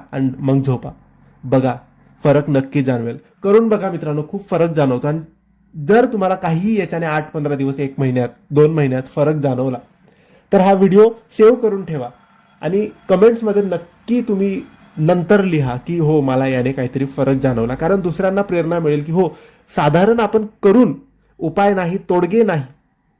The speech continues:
काही सेवा नाही, फक्त शांत बसून, स्वामींना बघून, एकाग्र मन ठेवून आणि नामस्मरण करून जर फरक जाणवत असेल, तर नक्की लिहायचे आहे मित्रांनो की हो, फरक जाणवतो."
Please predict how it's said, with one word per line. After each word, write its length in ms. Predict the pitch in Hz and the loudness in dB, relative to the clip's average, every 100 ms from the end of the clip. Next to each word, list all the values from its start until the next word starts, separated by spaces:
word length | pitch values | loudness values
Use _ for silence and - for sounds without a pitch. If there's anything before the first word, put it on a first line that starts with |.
| _ _ | _ _
काही 220 | 190 208 233 | 0 2 2
सेवा 420 | - 220 233 269 | 4 4 6 4
नाही, 260 | 220 156 151 _ _ _ _ _ - | 0 -4 -10 _ _ _ _ _ -10
फक्त 240 | 208 - | -8 -6
शांत 360 | 220 180 160 185 | -4 -2 -2 -2
बसून, 600 | 151 170 160 226 156 85 - _ _ _ _ | 0 0 2 2 2 -2 -12 _ _ _ _
स्वामींना 480 | - 165 185 196 202 | -2 0 2 2 0
बघून, 500 | 156 165 175 220 139 - _ _ - | 2 2 4 4 2 -6 _ _ -10
एकाग्र 480 | 165 196 208 202 208 | -4 0 2 2 2
मन 280 | 190 208 214 | 2 0 0
ठेवून 440 | 190 196 233 147 - - | 0 2 2 0 -6 -8
आणि 180 | 160 175 | -4 -2
नामस्मरण 600 | 160 175 185 180 185 190 | 0 -2 -4 -6 -4 -4
करून 420 | - 190 226 147 - _ - | 2 4 4 2 -10 _ -10
जर 100 | 170 | -10
फरक 280 | 170 175 180 | -4 -4 -2
जाणवत 460 | 156 147 151 190 185 | -2 -2 -2 -4 -6
असेल, 280 | - 117 - _ _ - | -8 -12 -16 _ _ -8
तर 80 | 160 | -4
नक्की 400 | 156 151 - 202 | -2 -2 -2 0
लिहायचे 340 | 170 135 131 | 2 0 -2
आहे 160 | 123 123 | -6 -8
मित्रांनो 400 | 127 135 123 120 - _ _ _ _ _ - | -10 -10 -12 -14 -20 _ _ _ _ _ -4
की 80 | 143 | 0
हो, 380 | 135 120 - _ - | 0 -2 -6 _ -4
फरक 200 | 139 147 | 0 0
जाणवतो." 520 | 147 131 117 117 - | 0 -2 -2 -6 -10